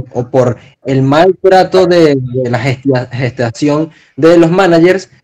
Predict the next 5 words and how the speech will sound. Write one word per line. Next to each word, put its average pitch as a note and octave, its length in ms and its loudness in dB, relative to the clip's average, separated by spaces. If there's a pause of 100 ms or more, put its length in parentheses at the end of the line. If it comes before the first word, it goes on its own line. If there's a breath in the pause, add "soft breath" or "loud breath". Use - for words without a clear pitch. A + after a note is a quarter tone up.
terminan E3 400 2
tomando D3+ 300 0
decisiones C3 420 -4
erradas. C3 540 0
Entonces, B2 400 -4